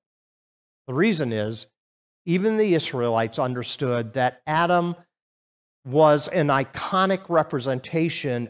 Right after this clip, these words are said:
of their relationship with God and how they were going to obey the law or disobey the law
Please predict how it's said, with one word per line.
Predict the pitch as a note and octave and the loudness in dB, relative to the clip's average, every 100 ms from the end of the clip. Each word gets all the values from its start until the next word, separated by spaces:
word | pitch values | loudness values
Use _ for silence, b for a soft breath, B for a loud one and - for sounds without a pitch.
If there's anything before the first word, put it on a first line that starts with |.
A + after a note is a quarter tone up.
| - | -6
of | B2+ A2+ | -8 -2
their | D3+ F#3+ A3 | 2 6 6
relationship | F3+ B2+ B2 A2 - A#2 A2 B2+ A2 - | 4 2 2 -2 -4 -8 -8 -6 -6 -6
with | A2 - | -10 -4
God | A2 G2 F#2+ - _ _ _ - | -2 0 -2 -10 _ _ _ -10
and | C#3+ | 0
how | F3 E3 | 4 4
they | D3 G3 A#3 | 6 6 6
were | G3+ | 4
going | C#3+ D3+ C3+ | 4 2 2
to | D#3 C3 | 2 0
obey | A#2+ D3+ D#3 | 2 2 4
the | C#3 | 2
law | C3+ C#3 C3 | 2 6 6
or | A#2+ | 4
disobey | A2+ F#3 - D3+ B2 A#2+ | 0 -2 0 -2 0 0
the | A#2+ | 0
law | B2+ C3+ B2+ - | 2 4 4 2